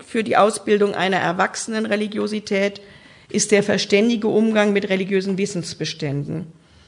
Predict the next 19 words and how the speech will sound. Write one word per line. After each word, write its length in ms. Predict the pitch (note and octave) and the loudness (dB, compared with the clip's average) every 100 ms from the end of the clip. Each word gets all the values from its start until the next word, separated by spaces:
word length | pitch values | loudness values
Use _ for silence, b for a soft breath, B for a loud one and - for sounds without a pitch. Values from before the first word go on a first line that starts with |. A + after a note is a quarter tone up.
| b b b b b G3 | b b b b b 4
Wer 120 | G3 | 6
nicht 320 | F3+ - F#3 | 4 0 2
weiß, 460 | E3+ B3+ B3+ - G3+ | 4 6 2 2 2
was 160 | G#3 | 2
er 120 | - | 0
glaubt, 640 | F3 G3 F#3 A#3+ - - - | -4 0 4 4 2 -10 -4
also 220 | F#3+ F#3+ | -2 0
was 180 | F3+ - | 0 0
genau 240 | F3+ E3+ D#3+ | 0 2 2
der 120 | - | 0
Kern 380 | - G#3 A#3+ A#3+ | 0 2 4 4
der 100 | A3 | 2
befreienden 600 | A3 A3+ G#3 G#3 G#3 G3 | 0 2 2 2 0 0
Botschaft 500 | G3+ G#3 G3+ F#3 F#3+ | 0 2 0 0 -2
des 180 | F#3 | -6
Christentums 600 | - G3 - F#3 G3+ F#3 - | -4 -4 -4 -6 -4 -4 -4
ist, 320 | E3 - - B B B B | -6 -6 -14 B B B B
bleibt 360 | G3+ F3+ F3+ - | 4 4 2 -2
religiös 580 | F3+ F3 F3+ F3 F3 | 0 0 0 -2 -4